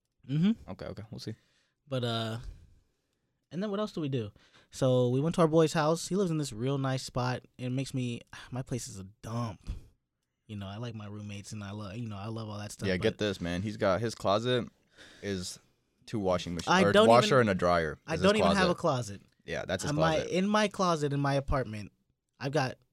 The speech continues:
Speaker 1: a four bedroom, two bathroom that I share with three roommates. And I got the smallest room, which isn't a big deal. Whatever.
Speaker 2: Small room. We're
Speaker 1: I
Speaker 2: talking about,
Speaker 1: made
Speaker 2: like, fi-, seven-by-seven.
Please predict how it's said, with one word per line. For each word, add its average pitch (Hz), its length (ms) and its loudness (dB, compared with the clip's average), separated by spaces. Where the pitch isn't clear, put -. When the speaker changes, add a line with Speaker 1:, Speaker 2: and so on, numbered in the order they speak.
Speaker 1:
a 120 60 -10
four 180 260 0
bedroom, 156 320 2
two 143 160 -6
bathroom 113 580 -4
that 123 100 -4
I 120 80 -2
share 123 220 -2
with 113 120 -4
three 139 160 -2
roommates. 110 600 -4
And 120 540 -4
I 139 160 2
got 147 160 2
the 139 80 -2
smallest 127 420 2
room, 104 360 -4
which 175 180 0
isn't 156 220 0
a 127 40 -2
big 101 200 -10
deal. - 160 -20
Whatever. 95 320 -6
Speaker 2:
Small 104 340 4
room. 92 220 0
We're 90 120 0
Speaker 1:
I - 20 -2
Speaker 2:
talking 147 260 4
about, 90 140 6
Speaker 1:
made - 20 -2
Speaker 2:
like, 80 260 -2
fi-, - 260 -4
seven-by-seven. 82 800 -2